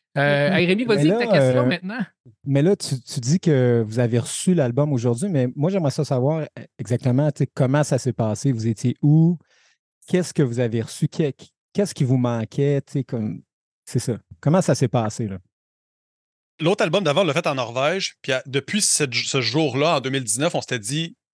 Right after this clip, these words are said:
Speaker 3: tout de suite, ça va être quoi le prochain album ? On va aller où ? Ça va être malade. Donc, c'était déjà
Speaker 2: Non, mais
Speaker 3: fait un plan.
Speaker 2: aujourd'hui, là, aujourd'hui.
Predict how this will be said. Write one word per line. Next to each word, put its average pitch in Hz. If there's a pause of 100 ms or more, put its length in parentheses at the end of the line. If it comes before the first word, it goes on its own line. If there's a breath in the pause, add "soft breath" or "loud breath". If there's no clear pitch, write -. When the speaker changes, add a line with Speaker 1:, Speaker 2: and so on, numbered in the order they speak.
(160)
Speaker 3:
tout -
de -
suite, 190
ça 139
va 127
être 123
quoi 185
le 170
prochain 131
album ? 131
On 123
va 123
aller 127
où ? 156
Ça 117
va 117
être -
malade. 127
Donc, 104
c'était 135
déjà 143
Speaker 2:
Non, 170
mais 170
Speaker 3:
fait 156
un -
plan. 208
Speaker 2:
aujourd'hui, 180
là, 131
aujourd'hui. 151